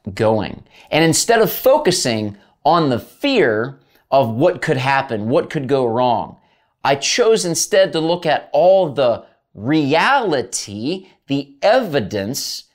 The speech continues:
reflecting on all the reps, the years, the workouts, the sacrifice, the growth, the lessons that I've put in ahead of time to get me to this moment. It's what we reflect on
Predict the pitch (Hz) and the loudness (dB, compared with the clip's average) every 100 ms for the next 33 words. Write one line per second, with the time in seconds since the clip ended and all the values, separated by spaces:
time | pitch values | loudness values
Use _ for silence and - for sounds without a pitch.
0 | _ 127 151 160 - - 214 233 254 - | _ -2 0 0 -4 -10 0 2 0 -2
1 | 123 104 104 123 - _ _ _ 143 147 | -4 -2 -4 -8 -10 _ _ _ 0 2
2 | 143 - 151 147 202 165 123 135 175 - | 0 2 4 4 2 0 0 2 0 -2
3 | - 123 110 143 196 185 - 123 120 175 | -10 -8 -4 -2 0 0 0 -2 0 0
4 | 175 160 165 131 - 175 175 160 170 160 | 2 0 0 -6 -2 -2 -2 -4 -2 -4
5 | 160 107 147 156 - 127 113 160 190 123 | -4 -8 0 0 0 -4 0 0 0 -4
6 | 107 117 - _ _ - 127 123 - - | -6 -8 -10 _ _ -2 0 0 -4 -4
7 | 214 - 131 117 110 113 - _ _ _ | -4 -2 -4 -4 -4 -6 -12 _ _ _
8 | 127 123 - 254 262 156 95 - - 87 | -2 -2 -4 -2 0 0 -4 -8 -12 -10
9 | 82 82 113 - _ _ _ - 113 90 | -10 -10 -14 -18 _ _ _ -10 -10 -8
10 | 92 131 160 156 156 170 165 _ _ - | -2 -2 -2 -2 -4 -4 -8 _ _ -12
11 | - 123 117 113 113 - _ _ - 107 | -6 -2 0 0 -4 -12 _ _ -4 -2
12 | - - - _ 98 107 107 90 - _ | -2 -6 -8 _ -4 -2 0 -4 -8 _
13 | _ _ _ _ _ - _ 123 123 - | _ _ _ _ _ -20 _ -4 -2 -2
14 | 143 180 143 156 135 110 127 117 - - | 0 0 2 2 2 0 0 -2 -6 -2
15 | 185 214 - 123 98 92 92 98 120 | 0 0 -2 -2 0 -2 -2 -4 -6